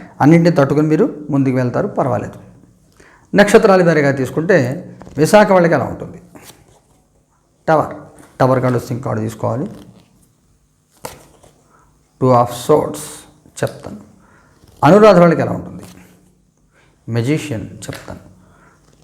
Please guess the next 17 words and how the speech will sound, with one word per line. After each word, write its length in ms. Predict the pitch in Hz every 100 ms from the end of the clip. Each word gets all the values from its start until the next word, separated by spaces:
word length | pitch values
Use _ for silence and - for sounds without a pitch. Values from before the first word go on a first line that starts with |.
| _ _ -
జ్యేష్ఠ 320 | 156 180 180
వాళ్ళకి 220 | 156 131
ఎలా 80 | -
ఉంటుంది? 340 | - - - - - - - - _ _ _ _ _ _ _ _ _ _ -
Five 160 | 113 -
of 300 | - - -
Wands. 320 | 131 - - - - - _ _ - - - _ -
విశాఖ 280 | 170 190 240
నక్షత్రం 420 | 233 - 160 147
వాళ్ళకి, 600 | 143 143 170 165 120 156 - - _ _ _ 127
ఆ, 380 | 127 123 117 - -
కొంత 460 | 165 143 127 127 - - -
స్థానచలనాలు 800 | - - 147 156 156 151 147 139
కానీ, 280 | 127 113 131 - - - _ _ _ 117
ఉద్యోగంలో 480 | 120 131 135 135
చిక్కులు 340 | 123 117 - 120
కానీ, 320 | 110 110